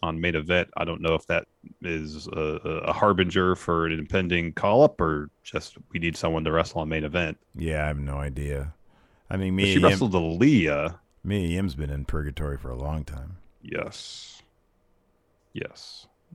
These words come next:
Speaker 2: Yeah, I ass- assume they're probably waiting for the draft for some of 'em. But
Speaker 1: Yeah,
Speaker 2: I
Speaker 1: I would
Speaker 2: think
Speaker 1: think
Speaker 2: there's
Speaker 1: so.
Speaker 2: also just a whole lot of who knows. Like, Bruce Pritchard is supposed to be going to the Performance Center, I think, this weekend or something.
Speaker 1: Mm-hmm.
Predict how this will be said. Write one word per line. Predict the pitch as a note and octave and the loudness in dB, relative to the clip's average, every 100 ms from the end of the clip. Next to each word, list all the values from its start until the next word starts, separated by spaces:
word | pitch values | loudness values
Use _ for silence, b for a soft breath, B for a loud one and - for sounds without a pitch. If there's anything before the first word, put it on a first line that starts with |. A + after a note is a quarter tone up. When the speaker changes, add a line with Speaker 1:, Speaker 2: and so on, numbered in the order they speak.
| - | -6
Speaker 2:
Yeah, | F2 F2 | -4 2
I | G#2+ D3+ | 6 8
ass- | B2+ - - - - - - - - - - - C#3 | 6 2 -2 -4 -6 -8 -10 -12 -14 -14 -16 -12 -8
assume | F3 A#3+ A#3+ A2 | -4 -4 -2 -2
they're | G2+ | -2
probably | - C#3+ C#3+ C#3 | -2 -2 0 0
waiting | B2 A#2+ A#2+ | 2 2 0
for | - | 0
the | F#2+ | -2
draft | E2 F2+ F#2+ G2 | 2 4 4 2
for | C#2+ | -6
some | - D2 F#2+ | -8 -6 -6
of | C2+ | -8
'em. | A#1 D2+ E2 - b b b b b b b | -10 -12 -12 -20 b b b b b b b
But | - | 4
Speaker 1:
Yeah, | |
Speaker 2:
I | F2 | 6
Speaker 1:
I | |
would | G#2+ | 8
Speaker 2:
think | E3 | 6
Speaker 1:
think | |
Speaker 2:
there's | A2 E2 | 4 4
Speaker 1:
so. | F#2 | 2
Speaker 2:
also | F2 F2 | 2 -2
just | E2+ - | -6 -6
a | E2 | -6
whole | D2 F2+ | -2 -2
lot | E2+ E2 | 0 0
of | D#2 | 0
who | F2+ | 0
knows. | F2+ E2+ A2 D2+ | 2 2 2 0
Like, | D2+ D#2 C2+ | -4 -8 -6
Bruce | F#2+ G2+ - | -8 -8 -12
Pritchard | - G2+ - F#2 | -6 -6 -4 -4
is | E2 | -6
supposed | C#2 C#2+ F#2+ G#2+ | -10 -6 -6 -6
to | |
be | D#2+ | -8
going | D#2 E2 E2+ | -8 -6 -8
to | |
the | D#2 | -10
Performance | D2 - G2+ E2+ | -14 -10 -10 -10
Center, | D#2+ D#2 | -8 -4
I | |
think, | E2+ D#2+ | -4 -4
this | C2+ | -6
weekend | C2+ G#2+ D#3 D#3 | -4 -4 -4 -4
or | |
something. | C#3+ E3+ F3+ D#3+ - - | -6 -6 -8 -12 -16 -8
Speaker 1:
Mm-hmm. | F#2+ F#2 F2 F#2+ | -4 -4 -4 -4